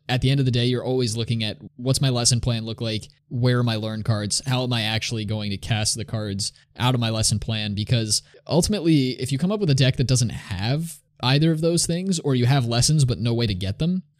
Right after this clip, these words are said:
we've seen that a lot of the win rates on those decks are relatively low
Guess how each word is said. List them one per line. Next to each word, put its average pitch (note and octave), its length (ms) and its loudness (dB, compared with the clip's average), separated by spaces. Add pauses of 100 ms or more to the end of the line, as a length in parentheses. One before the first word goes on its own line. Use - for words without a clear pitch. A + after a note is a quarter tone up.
we've C3+ 160 6
seen G#3+ 300 4
that D#3+ 100 2
a F2 60 -2
lot B2+ 240 2
of G3+ 60 2
the F3 60 4
win D3 160 4
rates C3+ 220 2
on A#2 120 0
those A#2 180 -2
decks C#3 360 0
are G#2+ 200 -6
relatively C3 640 -4
low G2 460 -4